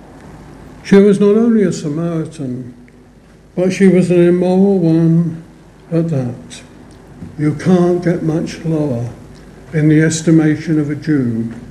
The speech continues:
than this. When I worked at the Embankment Mission, there was a man in the mission, and we nicknamed him Moses.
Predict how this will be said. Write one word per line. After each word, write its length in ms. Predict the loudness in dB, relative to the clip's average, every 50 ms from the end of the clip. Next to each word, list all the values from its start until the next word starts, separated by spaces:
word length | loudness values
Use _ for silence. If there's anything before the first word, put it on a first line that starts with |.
| -20 -20 -20 -20 -20 -20 -18 -10
than 240 | -6 -4 -2 -2 -2
this. 560 | -2 -4 -4 -6 -10 -12 -14 -14 -14 -14 -16 -16 -20 -20 -20 -20 -20 -20 -20 -20 -20 -20 -20 -20 -20 -20 -20 -20 -20 -20 -20 -20 -20 -20 -20 -20 -20 -20 -20 -20 -20 -20 -20 -20 -20 -20 -20 -20 -20 -20 -20 -20 -20 -20 -20 -20 -20 -18 -16 -16 -16 -14 -14 -16 -16 -16 -16 -16 -16 -16 -16 -16 -16 -16 -16 -16 -16 -14 -14 -14 -14 -2 2
When 120 | 4 6
I 80 | 6 6
worked 380 | 6 4 4 2 0 -2 -4 -6
at 80 | -4
the 160 | -2 -2 0
Embankment 480 | 0 0 -2 -2 -4 -4 -4 -4 -2 -2
Mission, 600 | -2 -2 -4 -4 -6 -6 -6 -6 -6 -10 -14 -18 -20 -20 -20 -20 -20 -20 -20 -20 _ -20 -20 -20 -20 -20 -20 -20 -20 -20 -20 -12 -4
there 160 | 0 2 4
was 140 | 4 4 4
a 60 | 4
man 580 | 2 2 2 2 2 2 4 2 2 0 -2 -4
in 160 | -2 0 0
the 80 | 0 0
mission, 640 | -2 -2 -4 -6 -4 -4 -4 -4 -4 -6 -10 -14 -20 -20 -20 -20 -20 -20 -20 -20 -20 -20 -20 -20 -20 -18 -12
and 100 | -6 -2
we 120 | 0 2
nicknamed 520 | 4 4 2 2 0 0 0 0 0 0 -2
him 220 | -2 0 0 0
Moses. 720 | 2 2 2 2 2 2 0 -2 -4 -4 -8 -14 -18 -20